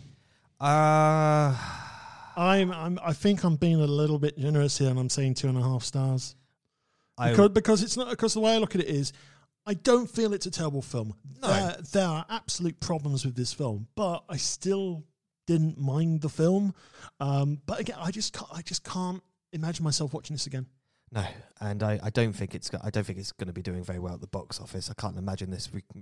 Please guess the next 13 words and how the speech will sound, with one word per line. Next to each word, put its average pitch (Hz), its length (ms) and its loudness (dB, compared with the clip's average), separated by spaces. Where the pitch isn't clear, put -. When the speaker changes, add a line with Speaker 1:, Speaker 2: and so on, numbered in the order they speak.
Speaker 1:
um, 95 320 -12
doing 92 220 -4
very 92 160 -4
well 90 180 -6
in 87 80 -12
home 95 240 -8
media. 98 400 -4
Um, 107 880 0
it 117 120 -4
does 110 180 2
feel 104 240 0
like 95 240 -4
a 92 500 -4